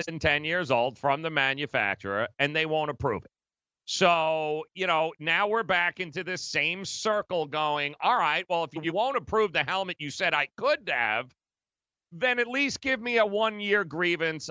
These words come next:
allow me to, uh, you know, get used to the other helmet while still wearing, uh, my current helmet." Uh, they did this, by the way, for Tom Brady last year.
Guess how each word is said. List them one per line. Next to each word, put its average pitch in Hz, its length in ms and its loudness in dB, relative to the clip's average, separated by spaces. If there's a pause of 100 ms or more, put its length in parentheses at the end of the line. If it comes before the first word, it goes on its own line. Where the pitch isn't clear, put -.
allow 147 400 2
me 143 280 -4
to, 139 580 -2
uh, 127 380 4
you 156 140 0
know, 131 200 2
get 156 280 -2
used 202 340 -6
to 196 100 2
the 160 180 0
other 147 200 2
helmet 135 360 -2
while 123 280 2
still 143 260 0
wearing, 123 600 -2
uh, 107 260 2
my 117 280 0
current 117 380 0
helmet." 78 360 -8 (320)
Uh, 117 180 4
they 156 220 2
did 170 320 0
this, 175 240 0
by 165 180 2
the 160 80 0
way, 156 160 -2
for 151 160 -6
Tom 123 320 -2
Brady 113 300 -2
last 160 520 0
year. 143 600 0